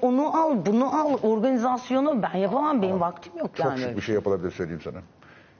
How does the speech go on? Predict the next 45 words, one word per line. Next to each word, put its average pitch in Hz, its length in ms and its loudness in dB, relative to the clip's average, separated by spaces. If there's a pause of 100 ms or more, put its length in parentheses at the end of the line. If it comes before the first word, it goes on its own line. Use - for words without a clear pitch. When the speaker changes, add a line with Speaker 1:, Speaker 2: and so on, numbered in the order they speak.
Speaker 2:
Kim 156 160 -2
ilgileniyorsa 131 500 0
be-, - 180 2
be-, 113 160 0
beraber 113 320 2
gidelim 101 320 -2
söyle 98 220 -2 (100)
onlara. 87 300 -2 (240)
Speaker 1:
Gerçekten. 262 540 -2
Speaker 2:
Vallahi 135 320 0
çok 160 120 -2
hiç 160 180 -2
Speaker 1:
Ya 185 80 2
Speaker 2:
merak 196 140 0
Speaker 1:
benim 247 100 0
bir 262 80 2
Speaker 2:
etmeyin. 247 200 0
Speaker 1:
sürü 254 160 -4
arkadaşım 240 680 0
var. 226 160 0
Hepsi 247 460 -2 (240)
devamlı 226 520 0
şey 233 140 0
yapıp 233 200 -4 (280)
Nurgül 277 340 2
sence 269 420 0
burada 262 280 0
düğün 262 260 2
yapar 233 420 -2
mı 151 300 -2
falan 175 400 0
diyorlar. 143 320 -2 (100)
Speaker 2:
Çok 117 200 -4
iyi 110 100 0
yerler 101 280 2
biliyorum. 76 260 -6 (200)
Speaker 1:
Ha. 226 500 -2
Speaker 2:
Vallahi. 95 420 -2
Speaker 1:
Ben 208 260 -2
hemen 202 300 0 (300)
şey 190 80 -2
yapayım, 165 260 -4
kontak 165 140 -2
Speaker 2:
Şöyle 202 180 4
yapalım 117 260 2